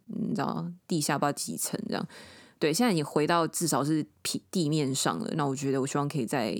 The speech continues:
继续往上。对啊，好啦，所以就是这样啦，跟大家分享一下，呃，二零二零这一年年底啊，我生活做的一些改变。那同时我也想鼓励大家，就是说，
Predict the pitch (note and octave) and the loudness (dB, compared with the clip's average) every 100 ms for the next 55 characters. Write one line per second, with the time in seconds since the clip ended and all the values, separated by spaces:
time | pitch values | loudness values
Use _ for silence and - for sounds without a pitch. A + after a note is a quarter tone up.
0 | - - C#3+ C3+ - - - - - - | -4 -4 -2 -2 -2 -6 -6 -6 -8 -14
1 | - - - _ - - - F3 - _ | -20 -20 -20 _ 0 0 0 -4 -8 _
2 | _ _ _ _ _ - - D#3 D3+ D#3 | _ _ _ _ _ -10 0 2 4 0
3 | D#3+ F3+ F3 F3 F3 F3+ - F3 C#3+ A2+ | 0 2 2 2 2 2 2 2 2 0
4 | F3 E3+ E3 E3 E3 E3 D#3+ B2+ D#3+ - | 0 2 4 2 2 0 0 0 -2 0
5 | D#3 - - - - - - - F3 E3+ | 2 2 0 -8 -20 -20 -20 0 4 4
6 | E3 D#3+ D#3 D#3 D#3 D#3 - - F#3+ F3 | 4 4 2 2 0 -2 -4 -2 2 2
7 | D#3 D3 E3+ D#3 C#3+ D3 E3 E3 C#3+ D3 | 2 2 2 2 0 2 2 2 2 2
8 | C#3+ D#3 D3+ F#2 D#2+ F2 E2 D3 E3 E3 | 0 0 0 0 2 0 0 0 2 0
9 | C3+ C3+ A2+ C#3+ - G2 - - A#2 D#3+ | 2 2 2 0 0 -2 -2 -2 0 2
10 | D#3 D3+ D#3+ D#3+ D3+ D3+ D3+ D3 D3+ D3 | 2 0 0 0 2 2 2 0 0 0
11 | D3 D3+ D3 C3 C3+ C3 C#3 C#3+ D3 - | 0 2 2 2 0 2 0 0 0 0
12 | C#3 - | 0 0